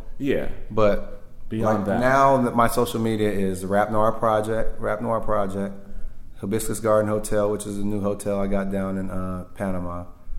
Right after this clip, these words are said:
Speaker 2: and, um, Pro Intel Company, which is, like, my design firm, not necessarily architectural design, but clothes, graphic design,
Speaker 1: Mm-hmm.
Speaker 2: all that stuff. And so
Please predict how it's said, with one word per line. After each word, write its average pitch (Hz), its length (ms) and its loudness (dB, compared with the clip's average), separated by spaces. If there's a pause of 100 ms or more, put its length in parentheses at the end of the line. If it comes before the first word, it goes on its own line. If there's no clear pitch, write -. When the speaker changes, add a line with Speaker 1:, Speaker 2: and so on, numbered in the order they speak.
(340)
Speaker 2:
and, 90 500 -2
um, 85 640 -6 (280)
Pro 117 240 0
Intel 95 260 -4
Company, 90 320 -4
which 85 180 -10
is, 85 100 -10
like, 90 180 0
my 87 480 -6 (560)
design 90 500 -2
firm, 85 380 -4
not 92 140 -4
necessarily 92 380 0
architectural 90 520 -4
design, 82 340 -6
but 85 120 -10
clothes, 85 920 -4 (680)
graphic 85 380 -4
design, 85 440 -6
Speaker 1:
Mm-hmm. 98 100 4
Speaker 2:
all 92 80 0
that 87 140 -4
stuff. - 280 -4 (400)
And 98 140 -2
so 95 500 -2